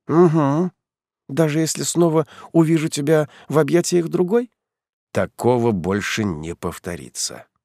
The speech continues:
Обещаю». Целую её в макушку, прижимая крепче к себе, как взгляд цепляется за часы на запястье. «Лисён, чёрт, тебе же давно надо забирать мандаринку из садика.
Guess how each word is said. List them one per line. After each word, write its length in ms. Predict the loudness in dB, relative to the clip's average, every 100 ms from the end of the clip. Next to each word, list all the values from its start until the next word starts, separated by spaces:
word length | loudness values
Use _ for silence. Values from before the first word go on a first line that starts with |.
| _ -12
Обещаю». 1120 | -10 -6 -4 -2 -2 -4 -8 -10 -12 -16 -18 _ _ _ _ _ _ _
Целую 460 | -2 0 2 0 0
её 180 | -2
в 80 | -4
макушку, 560 | -6 -6 -8 -2 -4 -4 _ _ _
прижимая 540 | -6 -2 2 2 2 0
крепче 420 | -2 -4 -4 -6
к 60 | -4
себе, 460 | -6 -8 -10 -12 _ _ _ _
как 220 | -2 0 0
взгляд 420 | 0 0 0 0
цепляется 640 | -4 0 2 2 2 -2
за 140 | -2 -2
часы 320 | -2 -2 -2
на 80 | -4
запястье. 580 | -6 -10 -12 -12 -16 -20 _ _ _ _ _ -2
«Лисён, 800 | 4 6 6 6 8 8 6 2
чёрт, 760 | 0 4 4 4 2 2 0 -6 _ -2
тебе 340 | -2 4 4
же 160 | 4 4
давно 400 | 4 6 6 8
надо 320 | 8 8 6
забирать 520 | 4 4 6 4 4
мандаринку 600 | 4 6 6 4 2 2
из 120 | 2 2
садика. 600 | 2 2 0 -4 -6